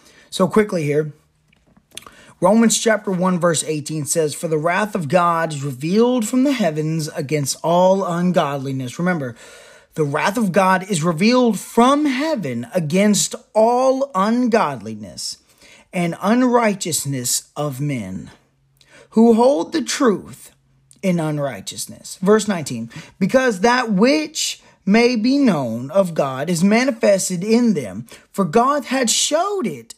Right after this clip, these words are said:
unto them." Okay, God has shown them. God has shown them that there is a God.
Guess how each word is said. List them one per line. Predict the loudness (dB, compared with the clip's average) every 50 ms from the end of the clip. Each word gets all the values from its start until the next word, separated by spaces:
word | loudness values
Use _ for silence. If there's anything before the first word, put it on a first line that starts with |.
| -10
unto | -10 -8 -6 -4 -6 -6 -6
them." | -8 -8 -6 -6
Okay, | -8 -4 -2 0 0
God | 0 -2 -2 -4 -4 -4 -4 -6
has | -6 -4 -4
shown | -4 -2 -2 -4 -4 -4 -4 -4 -4 -4 -4 -4 -4 -4
them. | -6 -6 -12 -16 -20 -20 -20 _ _ _ _ _ _ _ _ _ _ _ _ _ _ _
God | -8 -6 -4 -4
has | -4 -4 -4
shown | -6 -6 -6 -6 -4 -4 -4 -2 -2 -4 -6
them | -6 -10 -16 -20 _ _ _ _ _ _ _ _ _ _ -10
that | -8 -8 -2
there | 0 2 4 4 4
is | 2 2 -2
a | -4
God. | -8 -10 -12 -14 -18 -20 _